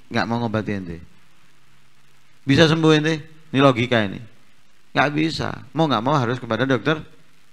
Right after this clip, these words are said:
ini. Lah, kalau kamu datang ke dokter ini minta maaf dan dia memaafkan, baru kamu bisa sembuh. Diobati sama dia sembuh. Sama.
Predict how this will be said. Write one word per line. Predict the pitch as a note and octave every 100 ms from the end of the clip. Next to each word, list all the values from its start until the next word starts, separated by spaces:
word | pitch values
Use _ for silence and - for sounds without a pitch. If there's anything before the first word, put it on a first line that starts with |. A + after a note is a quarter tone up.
| -
ini. | - B2+ A2+ G#2 A2 - - - - - - -
Lah, | A#2+ A#2 G#2+ G2
kalau | - C#3 -
kamu | D3 D3
datang | B2+ A2+ - - D#3
ke | C#3
dokter | A#2+ A#2 A#2+
ini | C#3+ D#3+
minta | C#3+ C3+ C3 A#2
maaf | D#3 D3+
dan | B2+ B2
dia | C3
memaafkan, | C3 A#2+ C#3+ D#3+
baru | A2 A2+
kamu | A2+ A2+
bisa | F#2 F#2
sembuh. | F#2+ F#2 F2+ - - - - -
Diobati | A#2 G#2 F#2 F2+ C3
sama | A2+ G#2+
dia | G#2 E3
sembuh. | E3+ F3 C#3 C#3 - - - - - - - - - - - -
Sama. | - A#2+ D3 D#4 - F#2 -